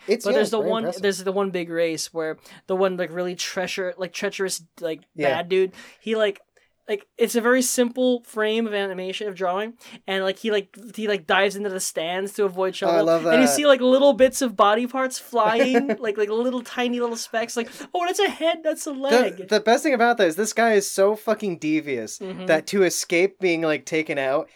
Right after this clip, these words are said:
Speaker 1: he launches himself into the crowd, <laughs>
Speaker 2: Yeah, and the
Speaker 1: killing
Speaker 2: way, and the way,
Speaker 1: dozens of people.
Speaker 2: and the way Kishiro draws it is that he's so huge,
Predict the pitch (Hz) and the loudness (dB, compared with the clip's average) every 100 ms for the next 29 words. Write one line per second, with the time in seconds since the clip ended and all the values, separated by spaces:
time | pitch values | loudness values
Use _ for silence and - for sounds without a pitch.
0 | _ - 175 156 165 196 - 220 - 208 | _ -2 0 4 2 2 -2 -4 2 2
1 | 190 185 208 226 240 202 233 - 196 208 | 2 0 0 2 0 2 0 0 -6 -6
2 | 185 190 247 240 262 - 220 240 247 277 | -4 2 2 2 0 6 8 8 8 8
3 | 311 277 247 226 277 214 208 202 226 240 | 6 4 6 6 2 -4 -4 -2 0 2
4 | 285 285 285 254 277 254 196 226 214 208 | 2 2 0 0 2 2 2 2 2 2
5 | 180 165 - 202 196 190 180 196 196 277 | -2 -10 -2 2 4 2 -2 -4 -4 0
6 | 320 214 190 185 | 0 -2 -6 -8